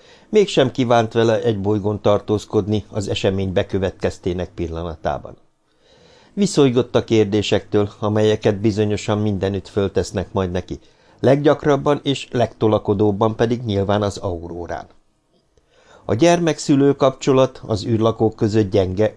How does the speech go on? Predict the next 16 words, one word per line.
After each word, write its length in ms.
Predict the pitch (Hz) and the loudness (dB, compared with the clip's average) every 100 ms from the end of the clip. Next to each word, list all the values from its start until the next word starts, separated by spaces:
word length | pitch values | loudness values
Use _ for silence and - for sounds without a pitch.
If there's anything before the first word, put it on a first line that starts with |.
| _ | _
illetve 380 | 139 143 135 139 | 0 2 2 2
a 80 | 147 | 4
legjobb 380 | 120 95 107 | 2 0 -2
esetben 460 | 110 107 101 92 104 | -2 -2 -4 -2 -2
is 120 | 110 | -2
csak 200 | - 117 | -4 -6
közömbös 560 | - 95 92 87 92 - | -2 -4 -4 -6 -8 -8
töltésű 580 | 95 87 - 87 - 87 | -8 -6 -8 -12 -12 -12
volt. 360 | - - _ _ _ _ _ - - - | -14 -16 _ _ _ _ _ -20 -20 -18
Hosszú 400 | - 196 - 185 | 0 0 2 4
életük 420 | 165 156 151 151 139 | 4 6 4 2 0
következtében 960 | 147 135 131 - 135 - 135 127 123 - | 2 2 0 0 -2 0 0 2 0 0
ez 180 | 123 113 | -4 -2
így 160 | 123 - | -8 -6
tűnt 220 | 107 95 | -8 -6
természetesnek. 880 | - 95 92 87 - - - - - | -2 -2 -2 -6 -6 -6 -8 -10 -14